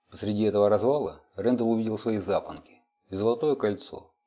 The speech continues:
и аметистовую брошь Лоретты, и серьги, которые он преподнёс ей в день свадьбы. Но грабители тщательно обыскали все шкафы. Где же? Да, грабители забрали оба плаща Гарви.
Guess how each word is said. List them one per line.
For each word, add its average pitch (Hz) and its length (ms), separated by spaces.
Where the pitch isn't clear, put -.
и 101 80
аметистовую 117 560
брошь 113 260
Лоретты, 110 560
и 139 60
серьги, 120 360
которые 110 340
он 104 60
преподнёс 107 440
ей 104 120
в 98 40
день 104 140
свадьбы. 92 440
Но 92 80
грабители 113 680
тщательно 139 380
обыскали 131 380
все 113 160
шкафы. - 460
Где 104 260
же? 80 240
Да, 107 360
грабители 135 420
забрали 139 360
оба 131 200
плаща 131 340
Гарви. 131 460